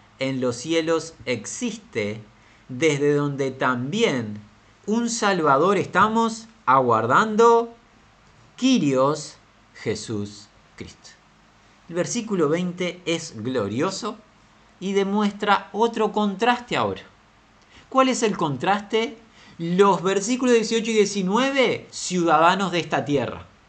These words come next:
Versículo veinte, ciudadanos del cielo. ¿Recuerdan?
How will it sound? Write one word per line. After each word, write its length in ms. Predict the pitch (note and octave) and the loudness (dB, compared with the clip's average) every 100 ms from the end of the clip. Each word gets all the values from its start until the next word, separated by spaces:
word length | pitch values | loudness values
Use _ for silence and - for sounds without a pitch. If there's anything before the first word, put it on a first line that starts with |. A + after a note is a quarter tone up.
| _ _ _ - - | _ _ _ -20 -4
Versículo 600 | G3 C#4 A#3+ A3 A3 G3+ | 0 0 -2 2 4 4
veinte, 680 | A#3 C4+ A#3+ A#3+ C3 - - | 4 0 2 2 2 -4 -16
ciudadanos 920 | - - - A#2 G#2+ G2+ G#2 G#2 G#2+ G2+ | -20 -14 -8 -4 -2 -2 -2 -4 -6 -8
del 160 | F#2 | -10
cielo. 260 | - - - _ _ _ _ _ _ _ _ _ _ _ _ _ _ _ | -12 -14 -16 _ _ _ _ _ _ _ _ _ _ _ _ _ _ _
¿Recuerdan? 600 | G#3+ G#3+ A#3+ C4 D4 A2+ | -6 -2 -2 -2 -4 -8